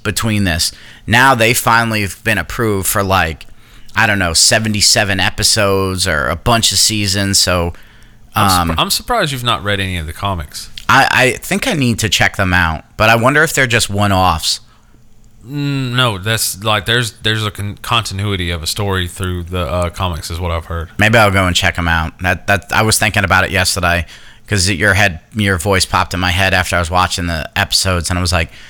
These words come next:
Speaker 1: "Maybe I should check out the comics." But needless to say, this season, um, I was kinda like, "It's only ten episodes," and they, they, they, what is it? They put out nine and ten,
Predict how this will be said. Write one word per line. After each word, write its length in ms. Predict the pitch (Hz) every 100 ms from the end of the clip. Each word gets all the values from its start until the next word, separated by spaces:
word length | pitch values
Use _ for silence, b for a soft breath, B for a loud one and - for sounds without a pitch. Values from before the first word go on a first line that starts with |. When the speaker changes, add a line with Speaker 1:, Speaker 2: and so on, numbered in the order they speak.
| B -
Speaker 1:
"Maybe 200 | 127 220
I 60 |
should 260 | - 113 101
check 220 | 98 85
out 160 | 82 -
the 60 |
comics." 520 | - 87 82 80 - - B B B
But 320 | 131 123 - B B B
needless 300 | 127 175 170
to 60 | -
say, 420 | 143 120 110 107 - - -
this 300 | - 101 151
season, 720 | - 143 156 120 113 104 98 95 - -
um, 560 | 101 104 92 90 85 - - - _ _ - -
I 60 | 117
was 120 | 117
kinda 200 | - 120
like, 200 | 113 104
"It's 180 | 92 117
only 180 | 139 151
ten 180 | 156 123
episodes," 680 | 120 101 104 87 85 - - b b b
and 180 | - 110
they, 200 | 107 107
they, 300 | 92 92 117
they, 280 | 87 104 107
what 320 | 92 95 113
is 120 | 107
it? 100 | 98
They 100 | 98
put 180 | 98 120
out 160 | 120 82
nine 320 | 98 107 135
and 140 | 120
ten, 540 | - 117 107 87 85